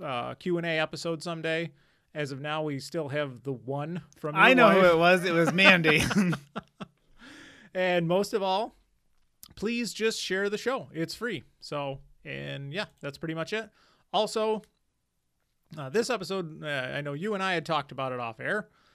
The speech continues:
Speaker 1: but we're going to be taking a step back, kind of.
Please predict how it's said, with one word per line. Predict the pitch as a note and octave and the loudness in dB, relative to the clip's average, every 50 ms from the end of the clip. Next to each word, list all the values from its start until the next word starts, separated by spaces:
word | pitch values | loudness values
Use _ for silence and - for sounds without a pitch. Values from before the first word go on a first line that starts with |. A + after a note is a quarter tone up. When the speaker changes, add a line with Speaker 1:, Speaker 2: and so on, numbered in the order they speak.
| _ _ _ _ | _ _ _ _
Speaker 1:
but | C#3+ C#3 D3 D3 D3+ | -6 -6 -6 -6 -4
we're | D3+ E3+ F#3 F#3 | -2 -2 -2 -2
going | E3+ F3+ F3+ F3+ F#3 F3+ | -4 -6 -8 -8 -8 -10
to | F3 - F3+ E3+ | -10 -10 -12 -10
be | D#3 E3+ E3 E3 E3 D#3+ D#3 D#3 D3 C#3+ _ _ _ _ _ _ _ _ _ _ | -8 -8 -6 -6 -6 -6 -6 -8 -10 -12 _ _ _ _ _ _ _ _ _ _
taking | - A3+ C4 C#4 C#4 C#4+ C#4+ B3+ | -8 -8 -8 -6 -8 -10 -8 -8
a | G#3+ F3 | -8 -8
step | - - - - A3 A3+ A3 F#3 - _ _ _ - | -8 -12 -8 -6 -6 -6 -6 -8 -18 _ _ _ -6
back, | F3 E3+ E3 D3+ C3 A#2 - _ - _ _ | -4 -2 0 0 -2 -4 -6 _ -20 _ _
kind | - - F#3 F3+ E3+ C#3+ C3+ | -4 -2 -2 -2 -2 -6 -10
of. | - A#2+ A2+ _ - - | -14 -18 -20 _ -20 -20